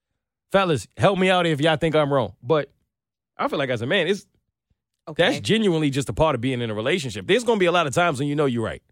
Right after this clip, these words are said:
Speaker 1: I'm not wrong on this one. But there are gonna be moments when you start to realize this hill is not worth it.
Speaker 2: Mm.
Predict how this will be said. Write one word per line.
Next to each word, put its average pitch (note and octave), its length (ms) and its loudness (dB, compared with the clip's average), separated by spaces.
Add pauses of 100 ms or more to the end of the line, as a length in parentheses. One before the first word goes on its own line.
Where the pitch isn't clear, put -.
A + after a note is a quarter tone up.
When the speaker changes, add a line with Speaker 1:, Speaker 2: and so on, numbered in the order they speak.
(600)
Speaker 1:
I'm C#3+ 100 -4
not B2+ 140 2
wrong A#2 180 0
on F#2 80 -6
this E2+ 140 -10
one. C2+ 120 -14 (840)
But C3 140 -2
there F3+ 160 4
are F3 80 4
gonna E3 200 0
be D3+ 120 -2
moments F3 440 0
when D3 120 -4
you D3+ 80 -4
start D3+ 240 0
to C#3 60 -8
realize C#3+ 480 0
this C3 280 -4
hill C3 240 -2
is G#2+ 100 -6
not A2 160 -2
worth B2+ 180 0
it. - 100 -18 (260)
Speaker 2:
Mm. D3 220 -20